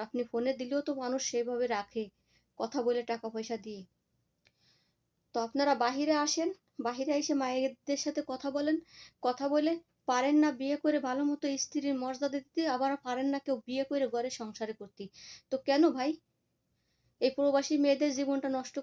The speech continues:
করেন? ফুসলাই ফাসলাই ফোক দিয়ে কথাবার্তা বলতে, বলতে, বলতে ভালো লাগে, তারপরে কেউ বিয়ে করে, কেউ করে না, পরে তো মেয়েটারই কামতি হয়।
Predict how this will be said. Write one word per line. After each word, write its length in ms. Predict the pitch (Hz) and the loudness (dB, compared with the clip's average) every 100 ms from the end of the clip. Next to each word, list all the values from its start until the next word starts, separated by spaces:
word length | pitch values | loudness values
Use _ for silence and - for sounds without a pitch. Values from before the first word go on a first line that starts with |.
| 285 | -4
করেন? 180 | 277 311 - _ _ _ _ _ _ _ | -4 -4 -8 _ _ _ _ _ _ _
ফুসলাই 420 | 277 - 285 277 285 | -2 0 2 2 2
ফাসলাই 360 | 269 277 277 269 | 0 0 0 2
ফোক 160 | 269 254 247 | -2 -2 -2
দিয়ে 160 | 277 269 - - _ | 0 0 -4 -20 _
কথাবার্তা 540 | 254 254 269 269 277 277 254 | -6 -2 -2 0 -2 -2 0
বলতে, 180 | 269 277 262 | -2 0 -2
বলতে, 180 | 269 269 | 0 0
বলতে 160 | 262 254 262 | -2 -4 -6
ভালো 160 | 254 277 285 | -4 -4 -2
লাগে, 180 | 285 370 _ _ _ _ _ _ _ - - - 226 | -2 -2 _ _ _ _ _ _ _ -12 -8 -8 -6
তারপরে 320 | - 240 269 269 | -2 -2 0 0
কেউ 120 | 277 269 | 0 -2
বিয়ে 160 | 262 294 | -2 -2
করে, 160 | 285 285 | -2 -2
কেউ 160 | 285 285 285 | -2 -4 -2
করে 160 | 277 | -2
না, 100 | 294 349 - - - _ | 0 -2 -6 -20 -20 _
পরে 180 | 262 254 254 | 2 2 2
তো 60 | 269 262 - 233 | -2 -2 -6 -2
মেয়েটারই 400 | 240 240 240 240 247 | -2 -2 -4 -4 -6
কামতি 300 | 220 185 208 | -8 -10 -12
হয়। 140 | 208 | -10